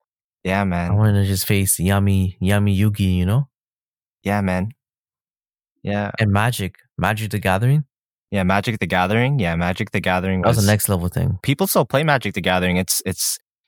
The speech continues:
Speaker 1: it's a good game. It's a good, it's a great card game. Really great card
Speaker 2: It makes
Speaker 1: game.
Speaker 2: you
Speaker 1: Art
Speaker 2: think, bro. I love
Speaker 1: It
Speaker 2: that shit.
Speaker 1: does.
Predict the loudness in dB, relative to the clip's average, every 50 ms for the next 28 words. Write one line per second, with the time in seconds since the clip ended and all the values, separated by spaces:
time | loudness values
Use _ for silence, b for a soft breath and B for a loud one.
0 | _ -10 -4 -2 -2 0 0 0 -2 -2 0 0 0 0 2 0 0 0 -2 -2
1 | -2 -2 -2 -2 -2 -2 -4 -4 -2 -2 -2 -2 -2 -2 -4 -2 -2 -2 -2 -2
2 | -6 -8 -8 -10 -12 -14 _ _ _ -6 -2 0 0 0 0 -2 -4 -4 -4 -4
3 | -4 -4 0 2 4 4 4 4 4 2 4 2 2 2 2 2 0 -2 -2 0
4 | 0 0 -2 -4 -4 -2 -2 0 0 0 2 2 0 0 0 2 2 4 4 2
5 | 0 -2 -6 -8